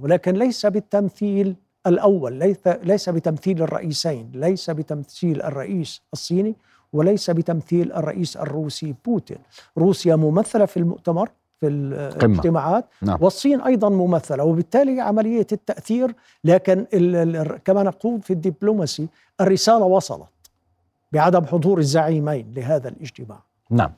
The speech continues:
Speaker 2: النتائج على المنطقة بعجالة، بدقيقة لو سمحت.
Speaker 1: الم-،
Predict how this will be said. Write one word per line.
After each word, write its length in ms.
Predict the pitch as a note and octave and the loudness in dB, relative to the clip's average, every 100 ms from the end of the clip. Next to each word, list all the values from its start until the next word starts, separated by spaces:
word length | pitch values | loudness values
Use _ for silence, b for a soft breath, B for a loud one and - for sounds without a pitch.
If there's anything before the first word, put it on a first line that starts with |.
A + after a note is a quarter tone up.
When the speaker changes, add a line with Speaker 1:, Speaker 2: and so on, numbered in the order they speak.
| _ _ A2 - C#3 - | _ _ -10 -2 -2 2
Speaker 2:
النتائج 460 | A#2+ C3 E3+ C#3+ A2+ | 2 4 6 4 4
على 60 | |
المنطقة 400 | B2 A#2+ - - | 4 2 -2 -4
بعجالة، 440 | F2+ G2 G2 A2 F#2 | 0 2 2 2 2
بدقيقة 460 | F2+ F#2 A2 - | -2 -2 -2 -2
لو 80 | - | -2
سمحت. 160 | F#3 F#3 | 2 2
Speaker 1:
الم-، 280 | G3+ G#3 | 2 0